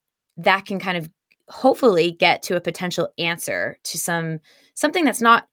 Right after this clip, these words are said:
so much of an excuse, but more of a tough life question. So if you've noticed b-, yourself being hard on yourself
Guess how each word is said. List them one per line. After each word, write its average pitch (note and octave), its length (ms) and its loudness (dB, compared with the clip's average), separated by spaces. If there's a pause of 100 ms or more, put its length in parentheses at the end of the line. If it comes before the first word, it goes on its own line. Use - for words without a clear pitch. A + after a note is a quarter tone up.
so - 260 2
much D4+ 220 4
of B3+ 80 0
an A3+ 100 4
excuse, C4+ 520 0
but F#3 160 2
more G3 200 2
of F#3 100 0
a E3+ 40 -2
tough F3+ 340 -2
life E3 220 -2
question. - 580 -10 (460)
So F3 380 2 (180)
if G3+ 140 0
you've A3 160 2
noticed A#3+ 560 4
b-, - 120 -20 (120)
yourself D#4+ 480 4
being B3 200 4
hard A3+ 220 4
on A3+ 140 2
yourself G3 580 -2